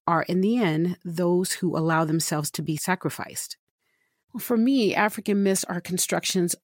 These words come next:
of a bygone age that are used to validate and reinforce societal relations.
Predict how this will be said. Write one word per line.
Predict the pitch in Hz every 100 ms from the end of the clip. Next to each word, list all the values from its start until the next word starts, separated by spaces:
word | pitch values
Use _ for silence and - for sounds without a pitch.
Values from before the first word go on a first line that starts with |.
| _ _ -
of | 175
a | 170
bygone | 160 165 165 170 165 165
age | - 165 165 175
that | 170 165
are |
used | 170 175 190 -
to | 175
validate | 165 165 170 165 160
and | 185
reinforce | 170 170 165 160 156 - _ _
societal | - 165 - 165 165 160 147 -
relations. | 165 143 151 - 151 -